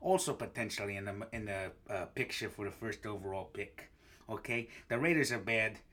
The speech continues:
They're only, they're only a little bit above the Bills because they got Derek Carrs,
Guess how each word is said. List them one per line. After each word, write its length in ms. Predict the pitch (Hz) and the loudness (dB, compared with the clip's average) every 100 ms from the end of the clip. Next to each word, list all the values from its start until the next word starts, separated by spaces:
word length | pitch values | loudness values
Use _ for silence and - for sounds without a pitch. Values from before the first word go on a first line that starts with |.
| - - - - | -20 -20 -8 0
They're 200 | 123 135 | 4 8
only, 400 | 156 170 131 113 | 10 10 8 6
they're 140 | 156 | 6
only 180 | 180 175 | 8 8
a 60 | 170 | 8
little 180 | 202 | 8
bit 140 | 196 185 | 8 8
above 280 | 156 151 151 | 8 8 8
the 60 | |
Bills 360 | 127 139 131 117 | 6 6 6 2
because 440 | 113 - 113 - | -6 -4 -4 -2
they 140 | 113 101 | -2 2
got 240 | 101 95 | 2 4
Derek 300 | 110 110 - | 2 2 2
Carrs, 640 | - 202 123 151 175 - | 6 8 8 6 2 -2